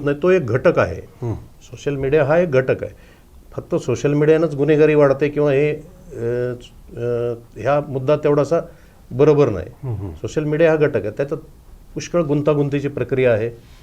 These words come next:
Speaker 1: तुमचं मानसिक आरोग्य कसं आहे त्याकडे असतं. तुम्ही ज्या भागामध्ये राहता त्या भागामध्ये तुम्हाला,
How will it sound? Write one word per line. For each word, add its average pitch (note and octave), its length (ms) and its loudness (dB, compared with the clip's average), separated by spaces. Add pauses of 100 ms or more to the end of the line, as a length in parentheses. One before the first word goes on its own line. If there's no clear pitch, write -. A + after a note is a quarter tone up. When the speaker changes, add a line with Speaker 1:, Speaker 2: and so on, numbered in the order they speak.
(280)
Speaker 1:
तुमचं B2 520 0
मानसिक B2+ 480 -2
आरोग्य C3 320 2
कसं B2+ 240 -2
आहे B2 120 -2
त्याकडे B2 340 2
असतं. A2+ 280 -2 (380)
तुम्ही B2 160 -2
ज्या B2 240 4
भागामध्ये A#2+ 680 0
राहता A#2 260 2
त्या A#2+ 200 0
भागामध्ये A2+ 460 0
तुम्हाला, A#2+ 320 -2